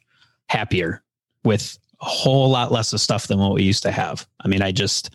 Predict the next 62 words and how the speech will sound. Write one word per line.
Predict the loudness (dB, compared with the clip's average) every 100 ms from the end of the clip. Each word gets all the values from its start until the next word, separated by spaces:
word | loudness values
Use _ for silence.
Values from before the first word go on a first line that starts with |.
| -20 -20 -20 -20 _
I | -2
wouldn't | 2 2 2
trade. | 0 0 0
It's, | 0 -2 -6 0
you | 4
know, | 4
we | 4
just | 2 2
were |
talking | 2 0 2 2
before | 2 2 2
the | 2
show | 2 0
started | 0 2 2
about | 2 0 0
houses | 0 0 0 -2
and | -2
stuff | -2 -2 -2
like | -2
that. | -2 -4 -6 -12 -12 -14 _
You | -2 0
know, | 2
we've | 2 2 0
kind | 0
of | 2
talked | 0 0
back | -2 0
and | 2
forth | 2 2 2
about, | 0 0 0
do | 2
we | 4
really | 4 4 2
want | 2 4
another | 4 2 0
house? | 2 0 0
And | 0 0
it's | 0
just, | 0 -2 -4 -2
we | -2
can't | 0 -2 0
bring | 2 2
ourselves | 2 2 -2 0
to |
do | 2 2
it | 2
because | 0 0 0
we're | 0 0
just | 0 0
so | 0 0
happy. | 0 -2 0 2 2 -2 -16 -20 -20 _
Like, | -4 -4 -4
I |
just | -4 0
don't | 0
wanna | 2
go | 2
back | 2 0 -2
to | -2
that | -2 -2
situation | -4 0 0 0 -2
again. | -4 -6 -8